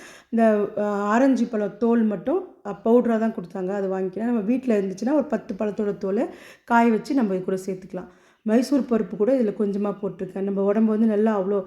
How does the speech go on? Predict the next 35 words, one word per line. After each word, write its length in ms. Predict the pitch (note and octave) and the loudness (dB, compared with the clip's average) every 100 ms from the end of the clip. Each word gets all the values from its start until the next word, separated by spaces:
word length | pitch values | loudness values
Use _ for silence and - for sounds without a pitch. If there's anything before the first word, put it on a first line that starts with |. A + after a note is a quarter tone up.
| - - - | -8 -20 -8
இந்த 160 | G#3+ G#3+ G3+ G#3 F3+ | -2 0 0 -4 0
பிளாக், 340 | G#3 A3 A3+ - - | 4 4 2 -6 -4
அஹ், 240 | G3+ G3 F#3+ | 0 0 0
பிளாக் 240 | F#3 A3 G#3+ | 0 -2 0
பிளாக்கா 300 | A3 G#3 A3 | -2 0 -2
இருக்கிறது, 580 | G3+ G#3 F3+ G3+ G3+ G3 | -2 -4 0 2 2 0
கருப்பு, 440 | G#3 G3 - G3+ | -4 -4 0 0
நமைச்சல் 720 | G3+ G#3 G#3 - G3 F#3+ F#3+ | 2 0 -2 -2 0 0 0
இதெல்லாம் 380 | G#3 G3+ G#3+ G#3+ | 0 0 2 2
இல்லாம 460 | G3+ G#3+ G#3+ G3+ F#4 - - - | 2 0 0 0 -4 -6 -20 -12
நம்ம 180 | - G#3+ | -4 -4
குளிச்சோன்னா 520 | G#3 B3+ A#3+ B3+ A#3+ | -2 -2 0 2 4
அன்னைக்கு 260 | A#3+ G3+ F#3 | 4 0 -2
பூரா 240 | A#3 A3+ A3+ | -2 0 2
இருக்கும். 280 | F#3+ G3 F#3 | 0 -2 2
வேர்வை 280 | G#3+ G#3+ | 2 2
வந்தா 280 | G3+ G3+ G3+ | 2 0 -2
கூட 180 | F3+ B3 | -4 -2
நம்மளுக்கு 320 | B3 G3 F#3 | -2 0 -2
வந்து 340 | G3+ G#3 C4 G#3+ | -4 -2 -2 0
நமைச்சலே 440 | G3 G3+ - A3 | 0 -2 0 2
வராது. 380 | G#3 F#3+ F#3 G3+ G4 - - - - | 2 0 0 0 0 -2 -18 -16 0
அதனால 380 | A#3 C4+ C4+ C#4 | 4 4 6 4
இந்த 160 | A3+ | 2
குளியல் 400 | G#3+ A#3+ A#3+ A#3 | 0 2 2 2
பொடி 180 | A#3+ G#3 | 0 -4
போட்டு 380 | - G#3 F#3+ A#3 | -4 -6 -4 -6
குளிக்கும்போது 600 | - G#3+ G#3 G3+ G3 D#4+ - | -4 -4 -4 -4 -2 -2 -2
ரொம்பவே 380 | G#3 G3+ G#3 G#3+ | -2 0 2 2
சூப்பரா 400 | - G#3+ G#3+ G3 | 0 -8 -4 -4
இருக்கு. 260 | F#3 G3+ | -4 -4
நான் 240 | G3 G3 G3 | -2 -2 -2
யூஸ் 200 | G#3 - | -4 -4
பண்ணிட்டு 320 | G3 F#3 F#3+ | -4 -2 -2
தான் 220 | G3 G3 | -2 -4